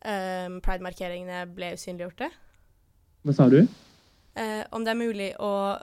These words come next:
Speaker 1: se noen av de tendensene fra det vi snakket om i stad, når det gjaldt homonasjonalisme, i,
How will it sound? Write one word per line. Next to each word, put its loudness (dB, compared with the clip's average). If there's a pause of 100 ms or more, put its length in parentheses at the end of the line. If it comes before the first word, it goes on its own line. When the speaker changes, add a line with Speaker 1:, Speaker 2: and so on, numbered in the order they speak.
(120)
Speaker 1:
se -4
noen -4
av -4
de -6
tendensene -8
fra -6
det -6
vi -6
snakket -10
om -6
i -8
stad, -2
når -6
det -4
gjaldt -8
homonasjonalisme, -8 (800)
i, -8